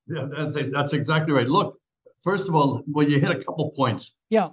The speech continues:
Speaker 1: And let me, let me, let me go back and, and, uh, just address them quickly.
Speaker 2: Sure.
Speaker 1: If anybody thinks, if anybody thinks that the, that child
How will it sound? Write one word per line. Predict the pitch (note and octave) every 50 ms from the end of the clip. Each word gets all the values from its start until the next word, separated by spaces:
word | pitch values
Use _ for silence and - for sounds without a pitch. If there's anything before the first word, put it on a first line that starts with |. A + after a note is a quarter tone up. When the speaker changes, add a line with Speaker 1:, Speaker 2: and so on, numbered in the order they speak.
| _ B2
Speaker 1:
And | B2 C3+
let | D#3 D3+
me, | D#3 D#3 D3+ D3+
let | C3+ C#3+ D3 C3
me, | C#3 C#3+ C#3 C3 - -
let | C3 D3 D3 D3
me | C#3
go | C#3 D3
back | C3+ C#3 C3 B2+ B2+ -
and, | A#2 A2+ A2 A2
and, | A2 A2 A2 A2 G#2+ G#2 A2
uh, | G#2+ A2 A2 -
just | C3+ B2+ - C3+
address | A#2+ A#2 C#3 C#3 C3+ -
them | C3 A#2 -
quickly. | - C#3 B2+ - - G#2 F#2 - _ _ _
Speaker 2:
Sure. | B3 A#3+ G#3 D#3+ C#3
Speaker 1:
If | C3+ A#2+
anybody | E3 F#3 A#3 A#3+ F#3+ - F3+ D#3 D3 C#3 C#3+ - D#3+
thinks, | E3+ E3+ D#3 A#2+ - - - - -
if | C3+ A#2 -
anybody | D3+ F3 G#3+ G#3 E3 E3 D3+ C#3 A#2+ A2+ - -
thinks | D3+ C#3 - - - - - - - - - _ _ _ _ _ _ _ _ _ _ _ _ _ _ _ _ _ _ _ _ _ _ -
that | A#2+ A2+ A#2+ A#2+ A#2 A2+ - - - - _ _ _ _ _ _ _ _ _ _ _ _ _ _ _ _
the, | - A#2+ A#2 A#2+ A2 A#2 - - C#3+ C3+
that | C3+ A#2+ A2+ -
child | - - D#3+ D#3+ E3+ E3+ E3 D#3+ C#3 C3 -